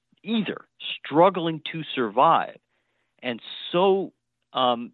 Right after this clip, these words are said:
forced to dedicate so much time and energy to sheer survival that they cannot organize and protest, or, or, and, or the most discontented and able people all leave the country.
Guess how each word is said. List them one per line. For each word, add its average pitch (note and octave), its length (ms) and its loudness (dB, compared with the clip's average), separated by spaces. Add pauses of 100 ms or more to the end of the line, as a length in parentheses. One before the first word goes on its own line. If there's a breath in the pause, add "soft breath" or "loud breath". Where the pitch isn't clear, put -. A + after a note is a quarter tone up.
(240)
forced A3+ 500 0
to - 80 -20
dedicate D3+ 480 -2 (120)
so D#3+ 140 0
much D3+ 260 -4
time C#3 240 0
and B2+ 80 -4
energy A#2 460 -4 (540 soft breath)
to C3+ 100 -2 (280)
sheer E3 260 0 (120)
survival A#2 720 0 (500)
that B2+ 140 0
they C3+ 100 -2
cannot C#3 640 0
organize A#2 400 -2
and F#2+ 120 -16
protest, - 440 -6 (920)
or, A3+ 400 4
or, - 220 -8
and, F3 300 2
or F2+ 400 -12 (1000)
the B2 100 2
most C#3 480 2 (220)
discontented D#3 840 -8
and A#2 260 -8
able C#3 340 2
people - 500 -4
all D3 220 6
leave B2 180 -6
the G#2+ 80 -16
country. - 380 -12